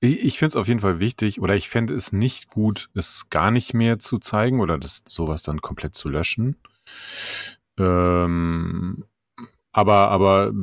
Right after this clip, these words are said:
es in gewisser Weise einzuordnen oder vorher zu sagen, „Ey Leute, ne, so aus heutiger Sicht würde man halt vielleicht ein paar Sachen, die da jetzt so rausgehauen werden, so nicht mehr sagen.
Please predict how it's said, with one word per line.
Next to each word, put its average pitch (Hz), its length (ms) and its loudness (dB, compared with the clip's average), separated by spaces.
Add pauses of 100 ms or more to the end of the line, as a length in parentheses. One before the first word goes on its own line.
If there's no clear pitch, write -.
(160)
es 110 160 -2
in 104 80 2
gewisser 107 340 4
Weise 95 220 4
einzuordnen 101 760 2
oder 92 240 4
vorher 104 440 2
zu - 180 -4
sagen, 92 520 4
„Ey 85 120 -2
Leute, 98 540 2 (400)
ne, 107 360 2
so 87 300 0
aus 82 160 -2
heutiger 95 340 2
Sicht 95 500 -2 (260)
würde 95 340 2
man 98 180 4
halt 90 140 0
vielleicht 82 280 -2
ein - 40 -14
paar 85 200 0
Sachen, 90 300 0
die 85 60 0
da 82 120 0
jetzt 85 240 -2
so 87 260 0
rausgehauen 85 640 -2
werden, 85 320 -2 (520)
so 87 220 0
nicht 92 160 -2
mehr 85 120 2
sagen. 101 600 2